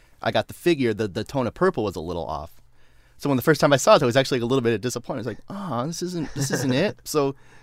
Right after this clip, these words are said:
Speaker 1: you have to go back and tweak it and have them use a different Pantone color.
Speaker 2: Yeah.
Speaker 1: So, but, like, when you see the f-, when, so when you see it finally completed and packaged with, like, everything assembled, and everything's proper, and they ship you the, the sample to evaluate, and you open it up, and it's like,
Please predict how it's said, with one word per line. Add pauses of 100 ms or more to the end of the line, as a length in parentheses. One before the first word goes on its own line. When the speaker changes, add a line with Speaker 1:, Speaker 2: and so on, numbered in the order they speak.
Speaker 1:
you
have
to
go
back
and (720)
tweak
it
and
have
them
use
a
different
Pantone
color.
Speaker 2:
Yeah. (220)
Speaker 1:
So,
but,
like,
when
you
see
the
f-,
when,
so
when
you
see
it
finally
completed
and
packaged
with,
like,
everything
assembled, (360)
and
everything's
proper,
and
they
ship
you
the,
the
sample
to
evaluate,
and
you
open
it
up,
and
it's
like,